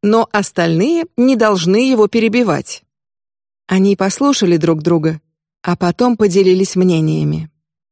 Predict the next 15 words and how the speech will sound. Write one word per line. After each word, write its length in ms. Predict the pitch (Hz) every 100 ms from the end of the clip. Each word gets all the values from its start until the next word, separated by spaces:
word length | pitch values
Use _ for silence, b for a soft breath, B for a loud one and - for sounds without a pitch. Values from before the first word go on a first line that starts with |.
| _ -
То, 140 | 175
что 180 | 175 175
сказал 400 | - 185 175 180
Диего, 580 | 170 180 233 262 226 220 - _ _
помогло 420 | - 233 247 285 311
им 200 | 285 254
взглянуть 540 | 220 240 247 254 254
на 120 | 240
него 240 | 233 226 226
по-новому. 720 | 233 233 233 180 143 143 151 _ _ _ _ _ _ _ _
«Я 300 | 160 175 180
постоянно 640 | 175 165 175 180 202 175
чувствую 480 | 165 190 175 175 170
колоссальное 680 | 180 170 170 185 180 175 170
давление. 720 | 170 175 208 202 156 147 151